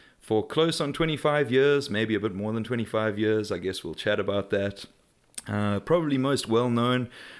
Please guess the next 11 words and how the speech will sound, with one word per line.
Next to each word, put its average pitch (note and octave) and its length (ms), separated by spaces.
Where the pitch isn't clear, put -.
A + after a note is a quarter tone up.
for A2+ 180
his G2+ 140
long-standing A2+ 920
solo A2+ 680
and G2 300
collaborative G2 720
project, G2 460
Six - 440
Organs G2+ 440
of F#2+ 100
Admittance, A#2+ 840